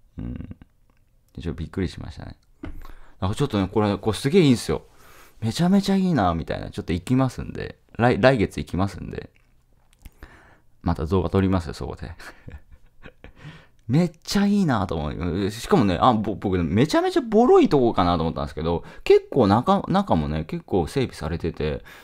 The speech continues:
「お、めっちゃ穴場じゃん、これ」みたいな思っちゃいましたね。うん。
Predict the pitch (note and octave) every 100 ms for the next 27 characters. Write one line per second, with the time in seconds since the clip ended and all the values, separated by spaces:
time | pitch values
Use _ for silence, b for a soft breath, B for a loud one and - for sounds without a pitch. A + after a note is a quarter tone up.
0 | B F#2+ F2 G2 C#3 - A3+ G#3 A3 A3+
1 | G#3 C3+ F2+ F2 E2 D#2+ C2+ C2 B1+ G2
2 | A2 - C2+ - - B1+ - _ _ _
3 | _ _ _ _ _ - - F2